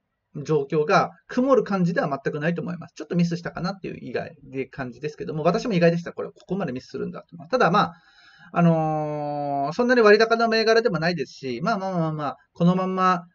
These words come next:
ワイオーワイ十パーセントだったら年間株価十パーセント成長するような雰囲気なんじゃないんですかという感じはします。はい。そしてピンタレストですね。まあ、一番今回ダメージ食らったのはピンタレストかなと思います。えっと、イーピーエスとかレベニューは良かったんですよね。イーピーエス零点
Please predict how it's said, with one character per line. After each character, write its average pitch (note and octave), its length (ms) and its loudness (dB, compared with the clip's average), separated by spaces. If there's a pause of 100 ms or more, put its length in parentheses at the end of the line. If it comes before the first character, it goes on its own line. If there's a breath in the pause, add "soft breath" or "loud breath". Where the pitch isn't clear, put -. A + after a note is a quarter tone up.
(300 soft breath)
ワ D#3+ 160 6
イ F3+ 80 8
オ F#3 80 6
ー - 40 4
ワ F#3+ 160 8
イ - 60 0
十 C3 120 -6
パ D3+ 160 -2
ー D#3+ 60 0
セ G3 80 -2
ン F#3 40 0
ト F3 60 4
だ C#3+ 60 4
っ - 40 -6
た C3 80 0
ら A#2 140 -2
年 C3+ 200 -6
間 C#3 160 -6
株 D#3 200 -4
価 C#3 100 0
十 - 120 -12
パ C#3 160 -4
ー D3+ 40 -4
セ F3+ 60 0
ン F3 40 0
ト E3+ 80 -4
成 C3+ 140 2
長 C#3 160 -2
す D#3 140 -10
る F#3 60 -2
よ G3 40 0
う F3+ 40 -2
な C3+ 60 -4
雰 D#3+ 140 -4
囲 E3+ 60 0
気 E3+ 100 -8
な C3 80 -4
ん A#2+ 60 -8
じ A2+ 80 -10
ゃ - 20 -6
な C3+ 60 -6
い C#3 40 -8
ん C3 40 -10
で C3 80 -4
す - 100 -20
か F3+ 140 -4
と F3 100 -12
い G#3 40 -14
う - 20 -14
感 - 180 -12
じ F#3+ 80 -12
は F3 80 -8
し E3+ 140 -14
ま F3 100 -12
す。 - 160 -20
は F3 140 -16
い。 F3 80 -18 (1500 soft breath)
そ A3+ 80 -6
し A3+ 40 -8
て - 100 -4
ピ - 120 -4
ン A#4+ 80 -2
タ B4 80 8
レ B3 80 4
ス - 40 0
ト G3 60 4
で E3+ 40 4
す E3 140 0
ね。 D#3 300 2
ま E3 160 0
あ、 - 20 4
一 E3+ 180 -4
番 G#3 340 0
今 G#3 160 2
回 C#3+ 240 2
ダ C#3+ 120 -2
メ D#3+ 80 2
ー E3 40 2
ジ E3 40 -10
食 - 80 -2
ら D#3 60 2
っ - 20 0
た A#3+ 80 -2
の G#3 80 -2
は D#3 60 -4
ピ E3 120 -2
ン E3 60 2
タ C3+ 100 2
レ B2 60 2
ス - 60 -16
ト - 60 -20
か - 100 -10
な E3+ 160 -2
と E3+ 100 -8
思 A2+ 100 -10
い - 40 -12
ま - 120 -12
す。 - 120 -20 (420 soft breath)
え F#3 120 0
っ F3 80 0
と、 F3 420 6
イ B3 100 0
ー B3+ 80 -6
ピ D4+ 80 -6
ー D#4 60 -4
エ D4+ 40 -6
ス - 100 -18
と - 140 0
か F3 460 8
レ F3 80 6
ベ F#3 100 4
ニ E3 80 4
ュ D#3 40 2
ー - 20 0
は C3 60 2
良 D#3+ 100 6
か D#3+ 80 0
っ - 100 -2
た A#2+ 80 -6
ん A2+ 40 -10
で A2+ 100 -14
す - 80 -10
よ D3 40 -6
ね。 E3 100 -2
イ - 20 2
ー E3+ 60 0
ピ F#3+ 100 4
ー - 20 6
エ F#3+ 40 4
ス D#3 200 0
零 E3 140 2
点 C3 260 -4